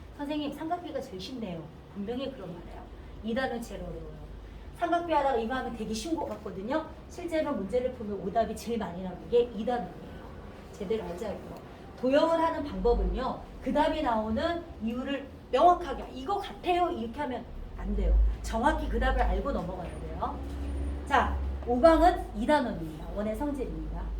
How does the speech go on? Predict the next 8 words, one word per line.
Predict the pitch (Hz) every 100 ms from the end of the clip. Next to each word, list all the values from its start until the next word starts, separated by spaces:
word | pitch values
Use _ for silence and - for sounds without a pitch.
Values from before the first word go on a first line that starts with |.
| -
자, | 202
제목에다 | 262 277 330 339 302
밑줄을 | 202 - 196
칠게요. | 185 269 - 170 - - - - -
현의 | 349 349 339 359 370 - -
수직 | - 359 349 359 359 -
이등분 | 202 220 220 202 208
선이에요. | - 285 220